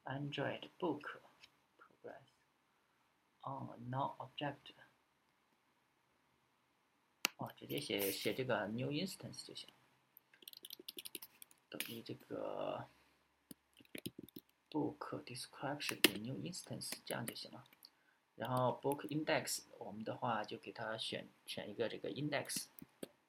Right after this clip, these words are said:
index 的话，我们给它选一个一。其实我们可以给它选中那个，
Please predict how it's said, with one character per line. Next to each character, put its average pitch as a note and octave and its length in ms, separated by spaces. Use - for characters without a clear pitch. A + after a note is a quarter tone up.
index C#3+ 640
的 - 100
话， - 280
我 A#2 80
们 A#2 240
给 - 160
它 B2+ 180
选 - 340
一 A2 60
个 A#2+ 100
一。 D3 380
其 - 140
实 C#3+ 220
我 A#2+ 120
们 A#2 180
可 B2+ 140
以 B2+ 80
给 B2+ 100
它 A#2 140
选 - 300
中 A#2+ 180
那 A#2 100
个， - 540